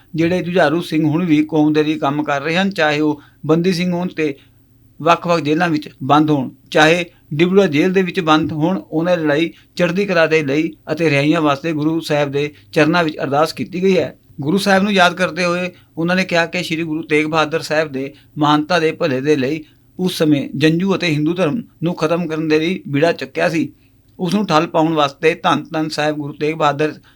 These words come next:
ਸਾਹਿਬ ਜੀ ਨੇ ਸ਼-, ਸ਼ੀਸ਼ਗੰਜ ਵਿਖੇ ਆਪਣਾ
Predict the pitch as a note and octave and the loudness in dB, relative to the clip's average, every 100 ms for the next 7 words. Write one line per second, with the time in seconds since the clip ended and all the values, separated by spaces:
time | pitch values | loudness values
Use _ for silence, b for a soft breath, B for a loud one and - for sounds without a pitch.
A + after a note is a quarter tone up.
0 | - D#3 D#3+ D3 D3 D3+ C#3 D#3 - - | -4 2 4 4 2 2 2 -2 -4 -14
1 | _ _ - F#3 F#3 F#3 G3 F#3+ D#3 E3 | _ _ -2 0 2 2 2 2 0 0
2 | - D3+ D3 D#3 D3 | -2 -4 -2 0 0